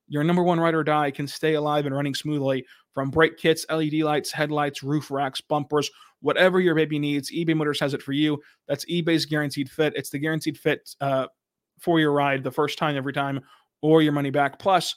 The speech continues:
at these prices, you're burning rubber, not cash. Keep your ride or die alive at ebay motors dot com. eBay guaranteed fit, only available to U S customers. Eligible items only, and exclusions do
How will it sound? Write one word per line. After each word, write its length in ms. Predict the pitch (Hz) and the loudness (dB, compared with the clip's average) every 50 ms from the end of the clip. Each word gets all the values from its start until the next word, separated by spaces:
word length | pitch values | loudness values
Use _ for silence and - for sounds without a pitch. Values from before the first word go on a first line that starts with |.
| - - - _ _ _ | -10 -20 -20 _ _ _
at 80 | 135 - | -8 -4
these 140 | 175 165 | -4 -4
prices, 500 | - - 196 208 208 - 247 240 214 - - _ _ _ _ _ | 0 0 0 0 0 -2 -4 -6 -6 -8 -10 _ _ _ _ _
you're 100 | - 147 | -6 -6
burning 240 | 135 139 151 151 143 | -2 0 0 0 2
rubber, 360 | 143 147 135 147 143 135 135 - _ _ | 2 2 2 2 -2 -2 -4 -10 _ _
not 240 | 143 143 139 - - | -6 -6 -6 -6 -4
cash. 380 | - 147 139 135 131 - - - _ - _ _ _ _ | -4 -2 -2 0 -2 -2 -4 -6 _ -20 _ _ _ _
Keep 300 | - 208 214 202 - 175 | -4 -2 -2 -2 0 2
your 200 | 165 151 139 135 | 2 2 2 2
ride 380 | 135 143 139 147 151 156 151 | 2 2 2 2 2 0 0
or 120 | 131 143 143 | 0 -2 -2
die 320 | 131 151 147 147 143 143 | -2 -2 -2 0 0 -2
alive 540 | 127 113 139 139 139 139 139 143 139 139 135 | -2 -2 -2 -2 -2 -2 -2 -2 -2 -2 0
at 140 | 139 135 - _ | -2 -2 -4 _
ebay 480 | 143 143 139 139 135 123 147 135 131 131 | -6 -4 -2 -4 -4 -2 -2 -2 0 0
motors 300 | 135 139 135 131 135 - | 0 0 0 0 -2 -2
dot 200 | - 135 - - | -4 -4 -6 -2
com. 300 | - 165 160 160 160 156 - - - _ _ _ _ - | -2 2 2 2 2 0 -4 -10 -20 _ _ _ _ 0
eBay 340 | 170 175 165 156 165 156 147 | 2 2 6 6 4 4 4
guaranteed 400 | 131 156 156 151 139 - 151 135 | 2 0 0 0 0 -2 -6 -2
fit, 240 | - 151 147 - - | 0 0 0 0 0
only 240 | - 156 165 160 156 | 0 0 2 2 2
available 480 | 147 147 147 143 139 147 143 139 139 _ | 2 2 2 2 0 0 -2 -2 -4 _
to 200 | - - - 156 | -14 -10 -6 -2
U 100 | 147 147 | 0 0
S 100 | 139 - | 0 0
customers. 500 | - - 135 - - 143 139 135 123 - - - - - _ _ _ _ | 0 -2 -2 -2 -2 -2 -2 -2 -2 -4 -8 -12 -20 -20 _ _ _ _
Eligible 300 | - 151 156 139 139 147 | 0 0 0 0 0 0
items 200 | 143 139 135 131 | 0 0 0 0
only, 260 | 139 131 131 131 135 135 | -2 -2 -2 -2 -2 -4
and 80 | 131 | -6
exclusions 520 | 127 127 - - 147 135 131 139 131 - - | -6 -8 -6 -4 -4 -4 -2 -4 -6 -6 -4
do 360 | - 139 131 131 127 123 | -2 0 0 0 0 -2